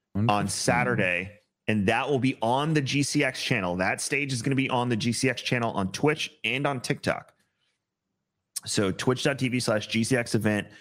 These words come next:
Speaker 1: You'll be able to watch us at one fifteen. You should be tuning into that anyway, 'cause next Monday, the marathon starts. Tim is on Tuesday morning at eight A M.
Speaker 2: Eight A M.
Speaker 1: So make sure.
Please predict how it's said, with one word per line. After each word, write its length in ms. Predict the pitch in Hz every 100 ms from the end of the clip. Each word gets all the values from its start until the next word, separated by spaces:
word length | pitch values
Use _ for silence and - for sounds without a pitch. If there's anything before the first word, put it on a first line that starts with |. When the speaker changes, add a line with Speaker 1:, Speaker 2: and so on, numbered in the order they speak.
| _ _
Speaker 1:
You'll 120 | 104
be 60 | 98
able 100 | 98
to 60 |
watch 220 | 95 104 104
us 100 | 101
at 80 |
one 260 | 87 95 117
fifteen. 640 | 117 151 - 120 113 123 - - -
You 160 | 151
should 420 | 160 - 208 226
be 100 | 156
tuning 320 | 143 175 160 151
into 160 | 160
that 160 | 135 113
anyway, 400 | 110 117 143 170
'cause 200 | 180 139
next 240 | 113 123 120
Monday, 600 | 110 120 143 131 110 104
the 100 | 107
marathon 680 | 107 107 143 139 110 95
starts. 420 | 98 - 98 95 -
Tim 200 | 135 135
is 120 | 123
on 140 | 110
Tuesday 420 | - 135 131 110 104
morning 580 | 104 117 131 95 90 - _ _ _
at 100 | - -
eight 200 | 107 107
A 200 | 95 95
M. 320 | 110 76 82 _ _ -
Speaker 2:
Eight 140 | 92 82
A 40 | 98
M. 60 |
Speaker 1:
So 40 | 107
make 200 | 117 -
sure. 580 | - 131 101 87 95